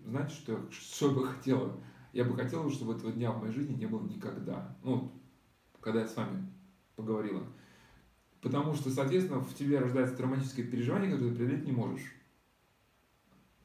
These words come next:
На основании убежденности, что существует карма и реинкарнация, ты веришь, понимаешь, что ты в прошлой жизни кого-то убивал,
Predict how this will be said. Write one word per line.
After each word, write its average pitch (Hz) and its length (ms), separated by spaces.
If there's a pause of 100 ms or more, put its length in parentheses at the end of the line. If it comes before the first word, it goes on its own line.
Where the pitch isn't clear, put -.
(640)
На 123 160
основании 139 520 (140)
убежденности, 131 640
что - 120
существует 127 420
карма 139 520 (280)
и 120 100
реинкарнация, 120 800 (920)
ты 143 120
веришь, 127 460 (100)
понимаешь, 131 380
что - 180
ты 117 180
в - 220
прошлой 127 280
жизни 120 120
кого-то 117 340
убивал, 160 540